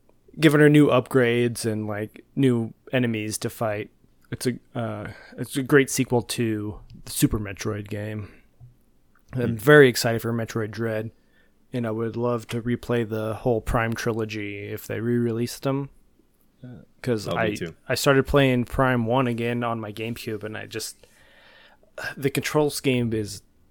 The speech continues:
Speaker 1: it's not modern enough. Like, it just, it was confusing me. I kept getting lost in the map, and, uh, I think just having it on upgraded screens and with new controls, that would just improve it drastically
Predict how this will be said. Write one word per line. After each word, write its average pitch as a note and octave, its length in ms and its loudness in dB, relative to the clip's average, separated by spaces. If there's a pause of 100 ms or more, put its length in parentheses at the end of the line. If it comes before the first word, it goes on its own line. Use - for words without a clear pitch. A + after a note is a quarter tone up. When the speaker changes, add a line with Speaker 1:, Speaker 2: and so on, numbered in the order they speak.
(800)
Speaker 1:
it's A#2 420 -10
not C3+ 200 2
modern A#2 520 0
enough. C3 340 0
Like, B2 260 -2
it C3 100 0
just, - 340 -2 (640)
it G#3+ 260 -4
was C3 220 -6 (240)
confusing C#3 480 4
me. C#3 280 6
I A#2 120 0
kept - 240 -2
getting A#2+ 280 4
lost G#2+ 460 -2
in A#2 200 0
the G#2+ 140 -4
map, G#2 460 -2
and, G#2 360 -6 (220)
uh, G#2+ 260 -6 (580)
I C3 80 -2
think A#2 280 -2
just - 220 -2
having A#2 300 0
it A2 180 -4
on A#2 220 -4 (100)
upgraded A2 480 -4
screens G#2+ 560 -4
and G#2+ 140 -4
with G#2+ 160 -6
new A2+ 160 0
controls, G#2+ 680 -4
that A2 160 -4
would G#2+ 200 -12 (240)
just - 220 -8
improve A2 360 -4
it G#2 140 -8 (140)
drastically G2+ 680 -6